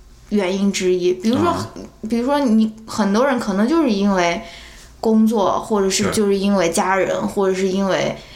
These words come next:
Speaker 1: 受到
Speaker 2: 他承受不了这些责任或者压力之后。
Speaker 1: 嗯，对，
Speaker 2: 对。
Speaker 1: 我觉得，我觉得你简简单单把他的这种行为归根成一种，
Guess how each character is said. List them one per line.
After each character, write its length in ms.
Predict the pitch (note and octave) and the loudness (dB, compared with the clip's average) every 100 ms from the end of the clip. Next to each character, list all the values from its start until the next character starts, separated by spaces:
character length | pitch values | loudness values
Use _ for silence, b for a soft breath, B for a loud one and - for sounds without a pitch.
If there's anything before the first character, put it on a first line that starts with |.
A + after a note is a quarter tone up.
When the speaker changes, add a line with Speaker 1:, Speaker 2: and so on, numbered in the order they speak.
| B | B
Speaker 1:
受 200 | - G3+ | -4 -2
到 360 | F#3 D#3+ - - | 0 -2 -4 -8
Speaker 2:
他 160 | - B2+ | -4 -2
承 260 | - A#2 | 0 0
受 200 | C#3 E3 | 0 0
不 100 | A2+ | 0
了 160 | G2 C#2+ | 0 0
这 160 | D2 E2+ | -2 -2
些 200 | F#2 E2 | -2 0
责 260 | F2+ D#2 | 0 0
任 260 | F2+ E2+ D2+ | 0 0 -2
或 80 | D#2 | -4
者 100 | C2+ | -2
压 240 | C#2 D#2+ | -2 -2
力 140 | E2+ D2 | -2 -2
之 140 | D2 | -4
后。 220 | D#2+ C#2+ - | -4 -6 -2
Speaker 1:
嗯， 140 | A#3 | -2
对， 320 | A3 E4 C4 - | 2 2 0 0
Speaker 2:
对。 20 | |
Speaker 1:
我 120 | A#3 | -2
觉 160 | A3+ C4+ | 0 0
得， 340 | F#4 E4+ - - | 2 2 -2 -2
我 160 | A3+ | 0
觉 120 | A3 C4+ | 0 0
得 80 | |
你 180 | D#4+ B3 | 0 0
简 180 | A3 B3+ | 0 0
简 120 | C4+ | 0
单 160 | G#3 A#3 | 0 0
单 140 | B3+ | 0
把 80 | G#3+ | -2
他 260 | - G3+ A#3+ | -4 -4 0
的 140 | A#3+ | 0
这 220 | A3 C4 | 0 0
种 180 | G#3+ F3+ | 0 0
行 300 | - G3 G#3+ | -2 0 2
为 260 | G3+ G3 G#3+ B B B B B - - | 2 0 -4 B B B B B -14 -2
归 200 | C#4 C#4+ | 0 2
根 160 | D4 | 0
成 220 | C4 A3 | 2 2
一 100 | A3+ | 2
种， 280 | A3+ F#3+ D#3+ | 2 0 -2